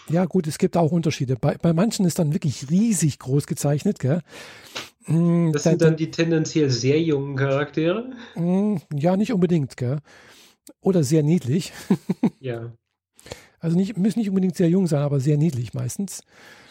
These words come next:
Speaker 1: Hm, damit man auch sieht, das ist die niedliche Person. <laughs>
Speaker 2: Mhm.
Speaker 1: Genau. Da habe ich nämlich auch gerade jetzt letztens hier so ein Ani-, so ein Manga mir gekauft, äh, Zero's Familia,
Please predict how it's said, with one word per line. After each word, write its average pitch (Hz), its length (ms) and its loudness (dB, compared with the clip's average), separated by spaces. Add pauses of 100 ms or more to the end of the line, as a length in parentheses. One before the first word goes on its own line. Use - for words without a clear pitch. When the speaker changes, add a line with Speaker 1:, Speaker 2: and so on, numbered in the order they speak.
(240)
Speaker 1:
Hm, 165 640 0 (640)
damit 165 300 0
man 165 100 4
auch 147 80 2
sieht, - 340 -2 (280)
das 156 200 -2
ist - 180 -4
die 165 80 2
niedliche 160 400 0
Person. 147 600 0
<laughs> - 800 -4
Speaker 2:
Mhm. 117 480 -6 (640)
Speaker 1:
Genau. 127 340 0 (220)
Da 202 280 -4
habe 160 160 2
ich 139 40 2
nämlich 160 160 4
auch 151 120 2
gerade 143 220 -2
jetzt - 280 -6
letztens 156 300 -2
hier 156 100 2
so 139 120 -2
ein 156 60 -2
Ani-, 170 280 0
so - 140 -4
ein 147 200 -2
Manga 175 300 2
mir 165 140 2
gekauft, 156 460 0
äh, 147 160 -2
Zero's 165 520 0
Familia, 170 580 2